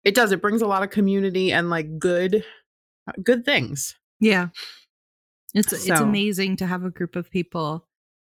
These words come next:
Speaker 2: that you know won't judge you at
Speaker 1: Yeah.
Speaker 2: any part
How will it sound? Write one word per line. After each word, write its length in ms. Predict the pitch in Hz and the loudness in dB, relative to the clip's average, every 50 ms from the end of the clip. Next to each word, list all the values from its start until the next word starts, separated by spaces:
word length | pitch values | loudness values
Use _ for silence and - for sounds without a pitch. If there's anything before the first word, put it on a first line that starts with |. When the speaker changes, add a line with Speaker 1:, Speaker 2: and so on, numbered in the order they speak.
| _ _ | _ _
Speaker 2:
that 180 | - - 190 - | -2 -2 0 2
you 120 | - 190 190 | 2 2 2
know 600 | 190 185 185 175 170 170 170 160 156 143 151 - _ _ _ _ _ _ _ _ - | 4 2 2 0 0 -2 -2 -4 -6 -8 -10 -14 _ _ _ _ _ _ _ _ -4
won't 360 | 160 175 196 185 175 - - | 0 0 2 2 0 -2 -4
judge 300 | 160 - 180 165 156 151 | -4 -2 -2 -2 -2 -4
you 360 | 165 160 160 151 156 156 165 - _ _ _ _ | -4 -4 -2 -2 -2 -4 -6 -10 _ _ _ _
at 140 | - 180 175 | 0 4 6
Speaker 1:
Yeah. 200 | 190 180 165 151 | 6 6 6 4
Speaker 2:
any 80 | - 160 | 2 -2
part 340 | - 151 151 147 139 143 | -6 -4 -2 -2 -2 -2